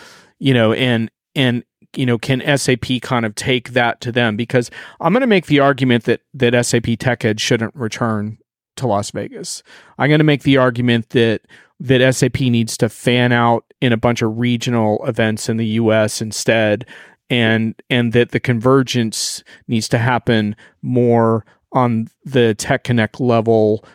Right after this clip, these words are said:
for, like, higher level individuals that need to discuss projects and stuff. But I'm gonna make the argument that developers S A P wants to attract are not gonna get in a plane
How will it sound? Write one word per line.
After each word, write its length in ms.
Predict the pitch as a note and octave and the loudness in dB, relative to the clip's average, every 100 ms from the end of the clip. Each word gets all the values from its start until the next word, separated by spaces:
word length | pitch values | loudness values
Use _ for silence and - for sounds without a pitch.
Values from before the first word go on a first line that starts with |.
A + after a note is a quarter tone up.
| _ | _
for, 260 | - C#3 | -2 0
like, 160 | A2+ G#2 | 2 0
higher 460 | - B2 A#2 A2+ | 0 0 2 2
level 480 | A2 A2 A2 G#2+ G#2+ | 2 2 2 2 2
individuals 640 | - A#2 A2+ A2 A#2 A2 A2+ | 0 -2 0 0 0 0 0
that 80 | C3 | -4
need 160 | A#2+ | -4
to 80 | A2 | -2
discuss 600 | G#2+ G#2 - A#2 - - | -2 -2 0 -2 -2 -10
projects 500 | - C3+ G#2 G2+ - | -6 0 0 -2 -8
and 80 | A#2 | -6
stuff. 220 | - A2 | -4 -2
But 120 | - | -2
I'm 100 | C#3+ | -2
gonna 120 | C#3+ | 0
make 160 | C#3+ B2 | 0 0
the 120 | C3+ | 2
argument 360 | B2 B2 A#2+ A2 | 2 2 -2 -2
that 100 | A#2+ | -2
developers 580 | A2+ A2 A#2+ A#2 A#2+ A#2+ | 0 2 0 2 -2 -2
S 160 | A2 | -2
A 60 | A2+ | -4
P 120 | A2+ | -4
wants 220 | A#2 A2 | -2 -2
to 80 | - | -2
attract 360 | G#2 - G#2+ - - | -2 0 -2 -2 -6
are 140 | A#2 | -2
not 320 | A2+ A#2 C3 | 0 2 2
gonna 140 | B2+ A#2+ | 0 0
get 180 | A#2+ | 0
in 100 | A2 | 0
a 60 | A2 | -2
plane 460 | - A#2+ G#2+ G#2+ | -2 -2 -2 -2